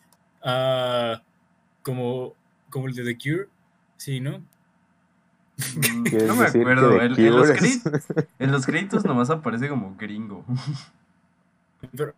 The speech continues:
Speaker 1: yo, yo sí recuerdo que lo llamaban Robert Smith en algún punto. Digo,
Speaker 3: Mm.
Speaker 1: ah, Roberto, ¿qué tienes tú que decir acerca de La Ley de Herodes?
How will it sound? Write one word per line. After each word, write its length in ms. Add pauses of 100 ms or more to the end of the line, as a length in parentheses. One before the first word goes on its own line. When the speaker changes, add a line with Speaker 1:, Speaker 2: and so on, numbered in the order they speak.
(100)
Speaker 1:
yo, 280
yo 140
sí 100 (360)
recuerdo 460
que 100
lo 100
llamaban 400
Robert 300
Smith 360
en 120
algún 240
punto. 460 (160)
Digo, 300
Speaker 3:
Mm. 240 (560)
Speaker 1:
ah, 560
Roberto, 420
¿qué 100
tienes 300
tú 120
que 100
decir 400
acerca 460
de 100
La 80
Ley 160
de 80
Herodes? 260